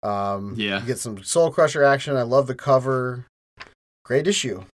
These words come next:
Speaker 2: Yeah, it's a good issue. Um, I'm gonna give it, uh, four supernatural super soldier serum vials.
Speaker 1: Hey, you nailed that.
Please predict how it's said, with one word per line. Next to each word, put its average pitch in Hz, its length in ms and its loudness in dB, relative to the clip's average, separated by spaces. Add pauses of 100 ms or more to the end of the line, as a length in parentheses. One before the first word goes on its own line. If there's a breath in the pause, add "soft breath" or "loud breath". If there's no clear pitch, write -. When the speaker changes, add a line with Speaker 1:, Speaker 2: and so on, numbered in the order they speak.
(580)
Speaker 2:
Yeah, 262 160 -6 (200)
it's - 180 -12
a - 20 -18
good 233 140 -6
issue. 85 280 -8 (460)
Um, 139 520 -2
I'm 196 240 0
gonna 190 180 -4
give 165 240 -4
it, 143 420 0 (600)
uh, 110 500 2 (120)
four 196 680 2 (320)
supernatural 185 1200 -4
super 175 560 -6
soldier 147 540 -8
serum 131 580 -8
vials. 82 680 -6
Speaker 1:
Hey, 151 160 -4
you - 200 -6
nailed 117 380 6
that. 90 340 -4